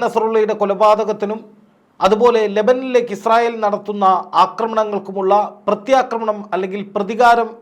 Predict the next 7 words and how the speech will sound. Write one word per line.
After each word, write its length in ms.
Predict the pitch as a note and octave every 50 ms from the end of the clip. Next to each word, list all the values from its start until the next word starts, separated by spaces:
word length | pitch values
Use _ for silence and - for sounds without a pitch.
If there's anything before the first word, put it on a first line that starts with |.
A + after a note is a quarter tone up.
| F3+ F#3
എന്ന 140 | F#3+ G3+ G3+ G3
നിലയിലാണ് 460 | F#3+ F#3 G3+ G3+ G3 F#3 F3 E3+ E3 D#3
വിലയിരുത്തപ്പെടുന്നത്. 760 | D#3+ D#3+ E3 E3+ D#3 D3+ - D3 - A#2+ A2+ F#2+ F#2+ F2 - - _ _ _ _ _ _ _ _ _ _ _ _ _ _ _ _ _ - E3
ഇനിയും 300 | F3 G3 G#3+ A#3 A#3+ A#3 A3+ - - - - E3+
ഇത്തരം 300 | E3 - A3+ A3 G#3+ G#3 G#3
ആക്രമണങ്ങൾ 500 | G#3+ G#3+ A#3 A#3 A3+ A3+ A3 G#3+ G#3+ G#3 G#3 G3+ F#3+
തുടരുമെന്നും 500 | F#3+ G#3 G#3 G#3+ G#3 G#3+ G#3 A3+ A#3